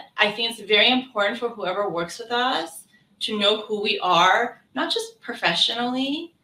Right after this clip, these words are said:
with our case results and who we are as a team, but also, you know, the kind of social water cooler kind of people we are.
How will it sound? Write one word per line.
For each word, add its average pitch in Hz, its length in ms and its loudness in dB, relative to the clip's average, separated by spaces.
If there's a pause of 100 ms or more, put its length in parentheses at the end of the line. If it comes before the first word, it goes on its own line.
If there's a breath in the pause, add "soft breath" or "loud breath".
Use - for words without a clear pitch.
(340)
with 202 120 -14
our 185 120 2
case 202 400 6
results 190 600 4
and 170 100 -6
who 190 160 -6
we 185 160 0
are 170 160 2
as 165 160 -2
a 160 40 -14
team, 220 500 -2
but 254 260 0
also, 294 640 -4 (380 loud breath)
you 254 140 -2
know, 262 280 0 (120)
the 254 640 4 (300)
kind 311 200 -4
of 320 120 -4
social - 800 -2 (800 soft breath)
water 262 380 6
cooler - 500 -2 (120)
kind 208 240 2
of 170 300 4 (340)
people 220 360 0
we 175 120 2
are. - 360 -4